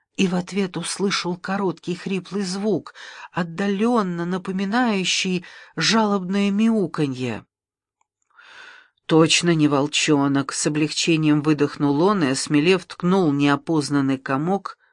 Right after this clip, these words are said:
мощным клювом. «Так, слегка, не всерьёз, не больно». На этот раз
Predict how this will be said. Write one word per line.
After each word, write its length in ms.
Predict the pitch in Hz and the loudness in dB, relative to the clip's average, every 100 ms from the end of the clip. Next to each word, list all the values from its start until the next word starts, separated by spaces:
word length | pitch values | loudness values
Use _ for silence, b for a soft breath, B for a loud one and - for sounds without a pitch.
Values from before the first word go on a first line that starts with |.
| _ | _
мощным 640 | 143 151 156 - 156 151 | -2 0 2 2 2 0
клювом. 540 | 147 151 127 107 101 87 b b b b _ _ | 0 0 0 0 -4 -6 b b b b _ _
«Так, 340 | - 311 151 - | 2 4 4 0
слегка, 500 | - 262 - - 170 | -2 -2 0 4 4
не 120 | 190 | 4
всерьёз, 600 | 233 - 262 196 131 - | 0 0 2 4 2 2
не 120 | 240 | 4
больно». 760 | 269 226 226 160 135 113 98 73 _ _ _ _ _ _ _ _ _ _ _ | 4 6 6 8 6 2 -4 -8 _ _ _ _ _ _ _ _ _ _ _
На 380 | 131 143 135 123 | -4 0 0 -2
этот 240 | 160 156 | -6 -4
раз 440 | 185 220 220 - | -2 -2 -4 -10